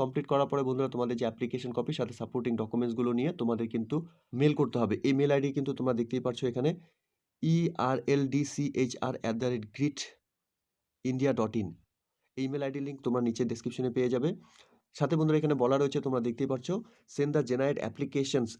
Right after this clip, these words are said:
along with the necessary documents scan copy in the given email আইডি। এখানে অ্যাপ্লিকেশন করার যে রেজিস্ট্রেশন কপি এবং সাথে যে অ্যাপ্লিকেশন কপিগুলো এবং সাথে নেসেসারি যে ডকুমেন্টসগুলো রয়েছে, অর্থাৎ তোমাদের যে ড-, ডকুমেন্টসগুলো তোমাদের স্ক্যান করতে হবে, সেই স্ক্যান কপিগুলো নিয়ে কিন্তু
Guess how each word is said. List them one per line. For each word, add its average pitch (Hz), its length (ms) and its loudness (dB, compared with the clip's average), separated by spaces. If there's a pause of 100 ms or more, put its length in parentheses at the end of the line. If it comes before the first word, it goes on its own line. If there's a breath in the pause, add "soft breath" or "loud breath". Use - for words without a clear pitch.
(140)
along 131 240 2
with 123 140 -2
the 123 120 0
necessary 127 440 -2
documents 117 460 2
scan 127 280 2 (100)
copy 127 260 2 (140)
in 127 140 0
the 110 80 2 (420)
given 139 240 4 (580)
email 135 300 -2
আইডি। 104 200 -6 (280)
এখানে 135 260 -4
অ্যাপ্লিকেশন 131 540 -4
করার 127 200 4
যে 131 120 0
রেজিস্ট্রেশন 127 440 -2
কপি 117 200 0 (120)
এবং 123 200 0
সাথে 117 220 -2
যে 127 60 0
অ্যাপ্লিকেশন 120 460 -6
কপিগুলো 123 360 0 (400 loud breath)
এবং 120 160 -6
সাথে 127 140 -4 (100)
নেসেসারি 135 380 -2
যে 135 140 2
ডকুমেন্টসগুলো 127 560 0
রয়েছে, 120 260 0
অর্থাৎ 120 260 -4
তোমাদের 113 280 0 (400 loud breath)
যে 120 120 2
ড-, 110 160 -2
ডকুমেন্টসগুলো 127 540 0
তোমাদের 120 260 -2
স্ক্যান 113 300 -4
করতে 117 240 -8
হবে, 131 140 0 (420 loud breath)
সেই 143 180 0
স্ক্যান 131 300 2
কপিগুলো 143 380 0
নিয়ে 147 140 0
কিন্তু 139 140 -2